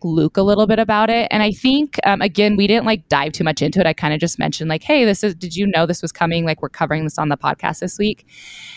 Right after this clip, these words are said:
And of course, um, he was like, "Well, that's, you know, great, again, that, like, initiative is being placed in that area."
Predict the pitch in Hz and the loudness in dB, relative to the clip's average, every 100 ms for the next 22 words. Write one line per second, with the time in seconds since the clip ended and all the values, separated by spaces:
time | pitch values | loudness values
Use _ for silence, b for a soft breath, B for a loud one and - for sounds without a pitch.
0 | B 262 294 269 285 269 302 277 - - | B -2 0 0 2 2 2 -2 -4 0
1 | 226 220 202 185 165 185 208 202 196 208 | 2 2 2 0 -2 0 2 2 2 0
2 | 226 - - 190 175 185 175 170 175 165 | 0 -4 -4 0 0 2 2 2 0 0
3 | 170 147 160 - 160 156 - 165 160 - | 0 0 -4 -2 -2 -2 0 0 0 -2
4 | 156 156 - 147 151 156 151 143 233 285 | -6 -6 -4 -4 -4 -4 -4 -2 0 2
5 | 226 160 175 | 2 2 0